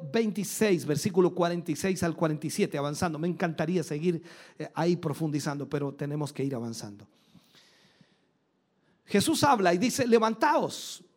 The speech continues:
vamos, mirad, está cerca el que me entrega". Mientras todavía estaba él hablando, he aquí Judas, dice,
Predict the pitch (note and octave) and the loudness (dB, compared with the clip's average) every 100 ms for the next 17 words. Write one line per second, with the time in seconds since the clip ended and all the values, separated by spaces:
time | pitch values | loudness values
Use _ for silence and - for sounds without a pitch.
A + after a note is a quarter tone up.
0 | _ - B2+ D#4+ F4+ F#3 - - - _ | _ -6 2 4 4 2 0 -10 -14 _
1 | _ _ _ _ - G3 A#3+ D#4 E4 - | _ _ _ _ 2 4 6 6 4 0
2 | F3 E3 G3 - D4 A#3 - D3+ D3+ D3+ | 0 2 2 4 4 2 0 -4 0 -2
3 | D3 D3 E3 A2+ - _ _ _ _ _ | 0 0 -2 -4 -12 _ _ _ _ _
4 | - - G3+ G3+ E3+ A3 A3+ D#4+ G4 - | -6 4 4 6 6 6 8 8 6 4
5 | D4+ E4 A#3+ G#3 - G3+ G3+ E3+ E3 E3 | 4 6 6 6 6 4 4 4 4 2
6 | F#3 C4+ C4 D4+ E4 C4+ - - - D#4 | 4 2 2 2 2 0 -10 -8 4 8
7 | D4 F#3 D3+ C#3 C#3+ - G3+ C#4+ | 8 6 4 2 -2 0 -2 -2